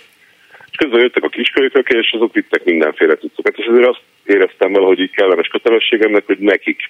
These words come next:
beszerezzem azt, ami, ami jó gyerekirodalom, tehát hogy hadd vigyenek jó, jó könyveket, ugye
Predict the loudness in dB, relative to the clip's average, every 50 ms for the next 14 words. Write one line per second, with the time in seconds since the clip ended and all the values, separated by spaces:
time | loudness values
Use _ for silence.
0 | _ -4 -4 -2 0 0 0 0 0 -2 0 0 0 -2 -4 -4 -4 -2 0 0
1 | 0 -2 -4 _ _ _ _ _ _ _ _ _ _ _ _ _ _ -6 -4 -2
2 | -2 0 0 0 0 0 0 -2 -2 -2 -2 -2 0 2 2 2 2 2 2 0
3 | 0 -2 -2 -2 -4 -4 -2 -2 -2 -2 -2 -2 0 0 0 0 0 0 2 2
4 | 2 2 2 2 0 0 0 -2 -2 0 0 0 0 0 0 -2 -2 -2 -4 -2
5 | 0 2 2